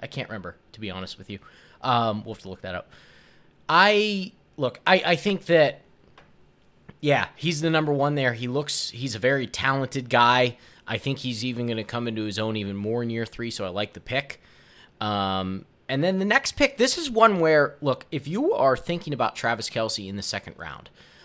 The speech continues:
I'm in a situation, again, where I'm drafting thirteenth in a draft, in the draft here, uh, in the coming weeks. I am not looking to take Travis Kelce in the second round because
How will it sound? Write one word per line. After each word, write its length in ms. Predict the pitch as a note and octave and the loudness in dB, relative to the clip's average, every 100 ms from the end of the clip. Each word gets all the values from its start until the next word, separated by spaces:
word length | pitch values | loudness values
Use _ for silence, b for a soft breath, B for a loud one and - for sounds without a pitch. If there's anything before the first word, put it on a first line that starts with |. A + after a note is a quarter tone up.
| B B2 | B 0
I'm 180 | D3 F3 | 2 2
in 80 | |
a 40 | D3+ | 0
situation, 640 | - C3+ B2 A#2 A2+ A#2+ | -2 -4 -4 -2 -2 -2
again, 320 | G#2 F#2+ F#2+ G2+ | -4 -4 -4 -4
where 140 | G#2 | -4
I'm 120 | G2 | -4
drafting 420 | G2+ G2 - G2+ | -2 -2 -4 -10
thirteenth 640 | E2+ A#2 G#2+ - A2 G#2 - | -8 -8 -6 -8 -10 -12 -10
in 100 | G2+ | -8
a 120 | F#2 | -8
draft, 640 | - G2+ G2 - - - - | -6 -2 -2 -4 -12 -18 -12
in 140 | A2 | -10
the 80 | F#2+ | -8
draft 400 | E2+ G2+ G2+ - | -4 -2 -4 -6
here, 320 | A2 G2+ F#2 - G2 | -10 -8 -10 -12 -10
uh, 200 | E2+ - _ - | -8 -10 _ -14
in 140 | A#2+ G#2 | -10 -10
the 60 | |
coming 340 | - G#2 F2+ F2 | -8 -10 -8 -12
weeks. 280 | E2 - - B B B B B B - | -12 -14 -16 B B B B B B 0
I 180 | F#3+ D4+ | 2 4
am 160 | F3 | 4
not 240 | D#3+ D#3 C#3+ | 6 6 4
looking 280 | C#3 B2 | -2 -4
to 60 | G#2 | -6
take 280 | - C3 - | -8 -10 -6
Travis 320 | - C3+ - | -4 -4 -2
Kelce 440 | D3+ D3 - D3 C3+ | -2 -2 -2 -6 -8
in 340 | C3+ D3 C#3+ - - | -6 -6 -6 -12 -12
the 120 | B2 | -8
second 340 | - C#3 A#2 G2 | -4 -4 -6 -6
round 420 | A#2+ B2 A#2+ A#2 b b b b - | -2 -2 -2 -6 b b b b -10
because 800 | C#3 - C3 C#3+ C3 B2 - | -10 -8 -2 0 0 -2 -6